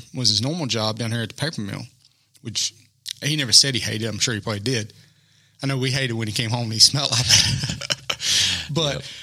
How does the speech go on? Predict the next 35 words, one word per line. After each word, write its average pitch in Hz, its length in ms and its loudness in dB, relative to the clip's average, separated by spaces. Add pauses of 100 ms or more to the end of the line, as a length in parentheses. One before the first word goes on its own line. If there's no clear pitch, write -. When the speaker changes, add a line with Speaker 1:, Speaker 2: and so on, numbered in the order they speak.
(260)
Speaker 1:
I 170 60 2
mean, 160 300 -2
if - 280 -4
he, 160 100 0
you 160 280 -2
know, 151 100 -2
sometimes 151 440 4
they'd 143 140 0
have 143 160 -4
layoffs 127 360 4
and 127 100 0
stuff. 135 240 4
He 131 120 0
would 135 100 -4
go 131 100 -2
build 127 260 -2
houses 131 380 0
with 120 120 -4
my 120 100 -4
uncle. 120 400 -2
You 113 120 -2
know, 117 40 -2
there 123 100 -2
wasn't 170 300 0
nothing 143 240 -2
he 104 160 0
couldn't 127 340 -4
do. 117 200 0
I - 20 -4
mean, 113 140 -4
he 127 100 -2
had 123 100 -4
a 87 80 -12
welding 127 540 -4
sh-, - 140 -4